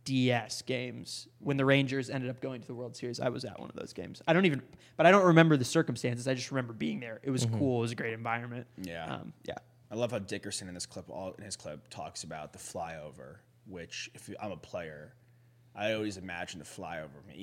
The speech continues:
Speaker 3: even on opening day, being one of the coolest experiences, especially as, like, a young guy, flyover, opening day, like, having that as one of your first moments. Pretty incredible. All right. Speaking of young guy,
Speaker 2: Okay,
Speaker 3: Anthony Volpe.
Speaker 2: just one for us. That's it. We're
Speaker 3: Oh,
Speaker 2: not gonna be
Speaker 3: you
Speaker 2: able to
Speaker 3: said,
Speaker 2: get
Speaker 3: you,
Speaker 2: to
Speaker 3: well,
Speaker 2: two.
Speaker 3: you have more?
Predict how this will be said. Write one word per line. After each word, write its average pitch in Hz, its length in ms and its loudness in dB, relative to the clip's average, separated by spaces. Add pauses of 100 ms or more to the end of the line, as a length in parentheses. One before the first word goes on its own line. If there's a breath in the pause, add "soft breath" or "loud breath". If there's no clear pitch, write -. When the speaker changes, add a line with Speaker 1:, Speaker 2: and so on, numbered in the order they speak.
(140)
Speaker 3:
even 90 180 -10
on 82 180 -16
opening 80 420 -14
day, 69 300 -12
being 64 180 -18
one 64 120 -18
of 62 60 -20
the 55 120 -20
coolest 80 500 -14
experiences, - 640 -18
especially 165 300 0
as, 139 60 -2
like, 113 100 -6
a 98 40 -8
young 92 320 -8
guy, 95 340 -4
flyover, 87 760 -6
opening 87 320 -14
day, 82 280 -14
like, 60 120 -20 (160)
having 87 300 -8
that 80 140 -12
as 90 140 -12
one 87 80 -16
of 90 40 -14
your 87 100 -14
first 104 260 -10
moments. 110 400 -8 (640 loud breath)
Pretty 151 240 10
incredible. 123 500 6
All 156 80 12
right. 143 220 12 (380 loud breath)
Speaking 156 360 2
of 143 80 2
young 147 200 6
guy, 147 280 10
Speaker 2:
Okay, 113 200 4
Speaker 3:
Anthony 120 40 6
Volpe. 135 180 6
Speaker 2:
just 127 140 6
one 117 220 10
for 127 140 6
us. 139 220 8
That's 104 180 0
it. 120 200 2 (320)
We're 190 80 2
Speaker 3:
Oh, - 60 4
Speaker 2:
not 107 100 4
gonna 113 80 4
be 104 60 6
Speaker 3:
you - 20 8
Speaker 2:
able 101 60 4
to 110 60 6
Speaker 3:
said, 104 100 4
Speaker 2:
get 156 60 -2
Speaker 3:
you, 196 60 6
Speaker 2:
to 190 80 6
Speaker 3:
well, 214 60 4
Speaker 2:
two. 226 60 6
Speaker 3:
you 226 60 10
have 196 100 6
more? 180 300 4